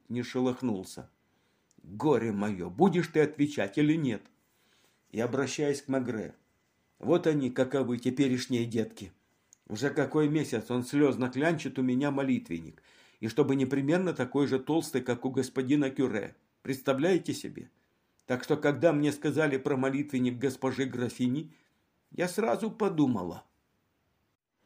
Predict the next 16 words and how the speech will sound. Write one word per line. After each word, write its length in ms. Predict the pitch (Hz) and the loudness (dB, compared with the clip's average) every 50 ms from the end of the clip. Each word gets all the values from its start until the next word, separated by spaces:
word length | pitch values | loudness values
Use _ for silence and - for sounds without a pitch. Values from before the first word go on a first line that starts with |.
| - - - _ _ | -20 -20 -20 _ _
И 80 | - 110 | -8 -6
потом 440 | - - 110 110 - 180 190 208 208 | -2 0 -2 0 2 2 4 4 6
я 120 | 202 196 | 6 6
удивилась, 760 | 196 202 185 196 202 190 175 131 107 95 - - - - - _ _ _ - - - - _ | 4 4 2 2 0 0 0 0 -2 -2 -6 -10 -14 -18 -20 _ _ _ -20 -20 -20 -20 _
чего 340 | - - 139 120 117 170 202 | -8 -4 -2 0 2 4 4
это 180 | 202 196 196 185 | 4 4 4 4
он 120 | 185 185 | 4 6
вернулся 480 | 170 165 156 156 160 156 147 156 151 139 | 4 4 4 4 4 2 2 2 0 0
домой 340 | 127 139 139 143 180 196 170 | 0 0 0 2 2 2 2
в 80 | - | 2
перерыве 540 | - 175 165 160 151 143 143 208 208 202 156 | 2 2 4 4 4 4 4 4 4 4 4
между 340 | 131 131 135 131 127 - 143 | 4 4 2 2 2 0 -2
второй 460 | 147 - - 147 139 135 143 156 196 | 0 2 2 2 4 4 2 0 0
и 160 | - - 175 | -2 -4 -6
третьей 500 | - - 131 117 127 127 123 - - 175 | -4 -2 0 0 0 0 0 -2 -4 -4
мессой. 500 | 180 180 165 120 - - - - - - | -2 -2 -2 -4 -4 -6 -12 -14 -16 -18